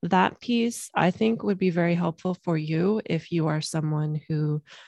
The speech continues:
struggles with perfectionism, or someone who struggles with anxiety, or maybe you're, like, an overachiever and you're super ambitious,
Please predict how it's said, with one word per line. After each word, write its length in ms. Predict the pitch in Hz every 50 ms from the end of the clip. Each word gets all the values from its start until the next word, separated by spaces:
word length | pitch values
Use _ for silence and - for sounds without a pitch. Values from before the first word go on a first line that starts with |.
| - _
struggles 600 | - - - - 170 165 165 156 151 156 151 -
with 440 | - 156 160 160 160 156 151 - _ -
perfectionism, 1080 | 175 175 - 220 214 - - 220 208 208 202 196 - 196 190 185 185 185 180 185 185 _ _ _ _ _ _ _ _ _ _ _ _ - - _ -
or 160 | - 170 160
someone 360 | 151 - 175 170 165 165 165 175
who 440 | 165 175 165 160 160 156 156 151 _ - - - - - _ _
struggles 380 | - - - 180 165 160 147 160
with 320 | 151 151 160 - - -
anxiety, 880 | 156 160 160 156 180 175 185 185 180 175 170 170 170 165 165 165 165
or 380 | - - 160 160 156 156 160 160
maybe 300 | 160 160 165 160 170 160
you're, 220 | 151 160 165 165
like, 180 | 160 160 160 -
an 120 | 156 160
overachiever 880 | - 170 160 156 170 - - - - - - 247 247 226 214 202 202 190
and 80 | 180
you're 120 | 165 170 165
super 320 | - - - - - -
ambitious, 960 | - - - 165 - - - 262 247 - - - 220 208 208 - - - -